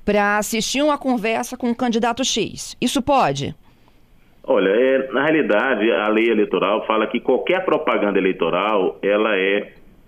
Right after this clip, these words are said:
Speaker 2: proibida, né? Se entender que essa conversa é uma propaganda eleitoral, então não poderia.
Speaker 1: Tá, ele não
Speaker 2: Nesse
Speaker 1: pode ir pra
Speaker 2: período
Speaker 1: dentro
Speaker 2: de
Speaker 1: do
Speaker 2: eleição.
Speaker 1: ambiente do, de trabalho e apresentar as
Speaker 2: Sim.
Speaker 1: propostas dele?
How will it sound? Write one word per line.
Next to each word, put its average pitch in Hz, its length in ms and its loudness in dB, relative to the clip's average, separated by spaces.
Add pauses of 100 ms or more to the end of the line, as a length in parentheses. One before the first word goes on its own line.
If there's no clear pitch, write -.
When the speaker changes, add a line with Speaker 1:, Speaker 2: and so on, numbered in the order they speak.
(120)
Speaker 2:
proibida, 92 560 0 (480)
né? 90 300 -2
Se 127 60 0 (180)
entender 139 420 0
que 104 100 -4
essa 107 200 -2
conversa 95 400 -2
é - 20 0
uma 104 140 -2
propaganda 90 440 -2
eleitoral, 101 680 0
então 101 160 -4
não 98 140 -2
poderia. 95 400 -2 (1000)
Speaker 1:
Tá, 185 80 0 (120)
ele 185 180 -2
não 208 120 0
Speaker 2:
Nesse 233 120 2
Speaker 1:
pode 220 120 0
ir 226 40 -2
pra - 140 2
Speaker 2:
período 240 160 2
Speaker 1:
dentro - 140 2
Speaker 2:
de - 20 2
Speaker 1:
do 262 60 2
Speaker 2:
eleição. - 80 2
Speaker 1:
ambiente 233 380 0
do, 208 200 2
de 180 180 -2
trabalho 202 720 2
e 240 140 2
apresentar 233 400 0
as 233 80 0
Speaker 2:
Sim. 190 60 -2
Speaker 1:
propostas 240 520 -2
dele? 143 420 0